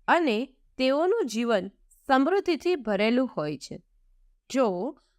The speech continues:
આપ પુનર્વસુ નક્ષત્રના જાતક હોય તો આપને આપના વ્યક્તિત્વ વિશે જાણી શું લાગ્યું તે કમેન્ટ બોક્સમાં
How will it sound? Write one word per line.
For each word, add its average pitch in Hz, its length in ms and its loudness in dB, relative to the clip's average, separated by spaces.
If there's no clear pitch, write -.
આપ 349 140 4
પુનર્વસુ 427 580 0
નક્ષત્રના 247 640 -2
જાતક 220 560 -4
હોય 226 440 0
તો 240 320 2
આપને 320 360 2
આપના 294 320 0
વ્યક્તિત્વ 262 540 -2
વિશે 254 360 -2
જાણી 254 500 -2
શું 453 260 0
લાગ્યું 214 520 0
તે 285 440 0
કમેન્ટ 277 420 2
બોક્સમાં 262 560 0